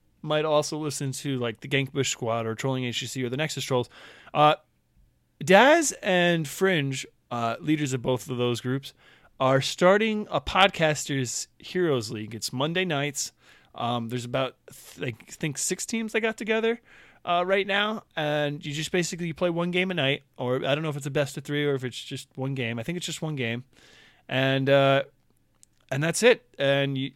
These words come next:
it's just Monday Night League. It's gonna rotate, and it's just like a for funsies, like, little custom game league. So if you're free on Mondays after we record the weekly Blizz, that will be happening.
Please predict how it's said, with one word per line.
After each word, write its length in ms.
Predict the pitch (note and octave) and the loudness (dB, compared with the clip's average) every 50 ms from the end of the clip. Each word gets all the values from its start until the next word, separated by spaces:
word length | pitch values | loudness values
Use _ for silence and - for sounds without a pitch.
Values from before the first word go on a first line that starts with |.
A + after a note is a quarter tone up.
| _ _ _ _ | _ _ _ _
it's 340 | - D3 C3 A#2+ - - - | -6 -4 -4 -4 -6 -8 -10
just 260 | - - C3+ - - | -10 -12 -12 -10 -4
Monday 220 | D#3 D3 D#3+ E3+ F3 | -4 -2 0 2 2
Night 160 | F3 F3 F3+ | 2 2 4
League. 240 | E3 F3 F#3+ E3+ F3+ | 4 4 4 4 2
It's 120 | D3 - | 0 0
gonna 140 | - D3+ C#3 | -2 -2 2
rotate, 540 | C3 C#3+ D#3+ D3+ - F#3 F3+ F3+ F3+ F3 - | 4 4 4 4 4 4 4 4 4 4 2
and 200 | - C3 C3 C#3 | 0 0 0 -2
it's 140 | C3+ - | -2 -4
just 220 | - D#3 C#3 - D#3+ | -4 -6 -4 -4 -4
like 100 | C#3+ C#3+ | -2 -2
a 80 | D3 | -4
for 140 | C#3 - D3+ | -6 -6 -4
funsies, 520 | - - F#3 F#3+ E3+ C3 B2 A2+ A2+ A2 B2 | -2 0 0 0 0 -2 -2 -4 -4 -2 -4
like, 160 | A2+ G#2+ - | -4 -4 -4
little 140 | C#3 C#3 C3 | -6 -6 -4
custom 560 | - - D3+ C#3+ - - D#3 D3 C#3 C#3 C3+ C#3 - - - - - - - - - _ _ - | 0 0 0 0 0 -4 -4 -4 -4 -4 -6 -8 -12 -20 -20 -20 -20 -20 -20 -20 -20 _ _ -6
game 500 | B2+ C3+ C#3 C#3+ C#3+ C#3+ D3 C#3+ C3+ A#2+ - | -2 0 2 2 2 0 0 -2 -4 -6 -8
league. 520 | - - C#3+ C3+ B2+ A#2+ A2 G2 G2 - _ _ - - - _ _ | -10 -6 -2 0 0 0 -2 -4 -10 -16 _ _ -20 -20 -20 _ _
So 400 | - - - D#3+ F3+ F#3 F3 F3 | -8 0 6 8 10 10 8 8
if 240 | D#3+ C#3 C3+ C#3 D#3 | 4 0 -2 -2 -2
you're 180 | D#3 D#3 D3 | -2 -2 -2
free 280 | C#3 - E3 F3+ G3 A3 | -4 -4 -6 -4 -2 0
on 120 | A3 A3 | -2 0
Mondays 500 | G#3 G3 F#3+ F#3+ F#3 G3 G3+ G#3+ A3+ - - - | 0 0 0 0 0 2 2 0 0 -2 -4 -2
after 460 | E3 D#3+ D#3+ - - - F3 E3 E3 | 0 0 0 0 -2 0 2 2 4
we 180 | D#3 D#3 D#3+ | 4 4 4
record 320 | E3 E3 D#3+ - F3+ F3 D#3 | 2 0 0 0 0 0 2
the 60 | D#3 | 0
weekly 300 | D#3+ D#3+ D3+ - E3+ D3+ | 0 -2 -2 -2 -4 -4
Blizz, 520 | C3 D3 D3 D3 D#3+ F3+ - - D#3 C3+ A#2+ | 0 2 2 2 2 2 -2 -6 -8 -2 2
that 280 | C3+ C3+ D3+ - E3+ | 4 4 4 4 4
will 140 | D3+ D#3 D3+ | 2 0 2
be 140 | C3+ D3 C#3 | 2 2 0
happening. 600 | A#2 A#2+ B2+ B2+ B2 - C#3 C3 C#3 D#3+ F3+ | 2 4 4 4 4 2 0 0 0 0 -2